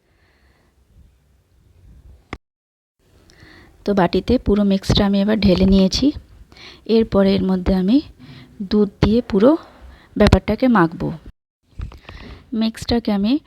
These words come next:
এবার দুধ দিয়ে ভালো করে মাখবো। দুধটা গরম করে নিয়ে ঠান্ডা করে নিতে হবে, ফ্রিজে রাখবে না দুধ,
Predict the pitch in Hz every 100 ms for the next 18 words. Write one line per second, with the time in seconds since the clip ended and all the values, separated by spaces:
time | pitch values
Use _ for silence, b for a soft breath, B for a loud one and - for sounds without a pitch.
0 | B B B B - 220 190 202 196 -
1 | 220 214 190 185 196 220 190 170 170 196
2 | 196 180 - - 254 - B B B 196
3 | 202 208 226 220 214 202 196 269 294 -
4 | 214 208 202 180 170 165 170 170 175 170
5 | - B B B B _ _ - - -
6 | 247 220 240 220 190 185 175 170 226